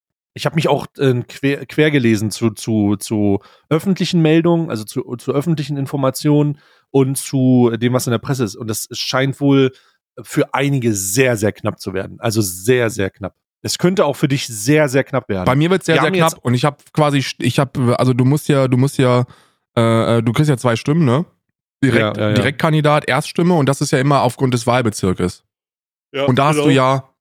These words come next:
Speaker 2: die Möglichkeit, dass du mit deinem letzten
Speaker 1: Berlin, Digga,
Speaker 2: in
Speaker 1: Berlin!
Speaker 2: Ja, das ist ja dann der,
Speaker 1: Berlin!
Speaker 2: der, in, der letzte Wohnort, der in Deutschland gemeldet gewesen ist.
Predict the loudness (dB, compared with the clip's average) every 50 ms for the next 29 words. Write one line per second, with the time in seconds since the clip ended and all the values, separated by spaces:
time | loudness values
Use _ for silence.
0 | _ _ _ _ _ _ _ _ _ _ 0 2 2 2 2 2 -2 -4 -2 0
1 | 0 0 0 0 -2 -4 _ _ _ _ _ _ _ _ _ _ _ -2 -2 -2
2 | 0 0 0 0 2 2 2 2 2 0 2 2 0 0 0 0 2 4 4 4
3 | 2 2 0 2 2 2 2 2 2 2 2 2 2 4 4 4 4 4 2 -2
4 | -4 -8 _ _ _ _ _ _ _ _ _ -4 0 0 2 4 2 2 0 -4
5 | -8 -10 -10 -16 -12 -6 -4 -4 -2 -2 -2 0 0 0 2 2 4 4 4 4
6 | 2 2 2 2 2 2 2 2 0 0 0 0 0 0 2 2 2 2 2 0
7 | -2 -6 -4 -2 -2 0 2 2 2 2 2 2 2 2 2 2 2 0 -4 -8
8 | _ _ -2 0 0 2 0 0 2 2 2 2 2 0 0 0 0 0 2 2
9 | 2 2 2 0 -2 -2 0 0 0 0 -2 -6 -10 -12 -12 -12 -16